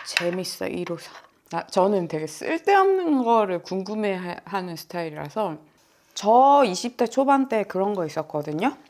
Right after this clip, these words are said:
그 역 앞에 봉고차를 하나 이렇게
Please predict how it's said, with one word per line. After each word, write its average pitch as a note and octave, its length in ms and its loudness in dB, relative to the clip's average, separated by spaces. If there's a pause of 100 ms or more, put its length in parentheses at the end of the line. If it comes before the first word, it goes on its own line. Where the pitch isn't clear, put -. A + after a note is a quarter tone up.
(180)
그 F#3 140 -6
역 F#3+ 240 6
앞에 F3 640 2
봉고차를 G#3 800 0
하나 F3 520 -4
이렇게 D3 500 -14